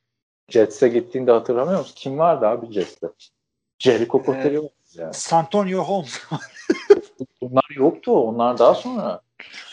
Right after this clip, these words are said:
Speaker 1: Kimse yoktu.
Speaker 2: Şey vardı,
Speaker 1: Ya,
Speaker 2: e,
Speaker 1: Jericho
Speaker 2: bir ta-, bir ta-, bir tane daha bu ayağına sıkan Plaxico Burress mi vardı?
Speaker 1: Yok abi o Gi-, Gi-, Giants'ta. İki bin sekizdi değil mi bunun İngilizce?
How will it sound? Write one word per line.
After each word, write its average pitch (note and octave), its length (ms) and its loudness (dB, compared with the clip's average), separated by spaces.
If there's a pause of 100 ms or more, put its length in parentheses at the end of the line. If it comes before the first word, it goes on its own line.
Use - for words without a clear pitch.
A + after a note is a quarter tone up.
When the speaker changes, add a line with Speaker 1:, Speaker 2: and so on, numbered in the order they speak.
(760)
Speaker 1:
Kimse B2+ 280 -8
yoktu. F#3 160 4
Speaker 2:
Şey A3+ 240 2
vardı, C#3+ 460 -2 (160)
Speaker 1:
Ya, F3 80 -10
Speaker 2:
e, - 20 -8
Speaker 1:
Jericho E3 440 -8
Speaker 2:
bir F#3 60 -8
ta-, F#3 260 -4
bir G3+ 100 -4
ta-, D3+ 220 2
bir F#3 60 -2
tane F#3+ 300 0
daha G3+ 260 -2 (340)
bu D#3+ 200 -4 (100)
ayağına G3+ 400 -2
sıkan - 320 -6
Plaxico G#3+ 480 -4
Burress A#3+ 260 -10
mi E3 60 -8
vardı? B2+ 320 -8 (560)
Speaker 1:
Yok D3+ 160 -2
abi A#2 220 4
o G#2 120 -2
Gi-, - 360 -6
Gi-, F#2+ 320 -2
Giants'ta. G#2 460 2
İki - 280 -4
bin C#3+ 60 0
sekizdi C#3+ 500 0
değil C3+ 100 -2
mi A2 140 -4
bunun F2 140 -12
İngilizce? - 540 -12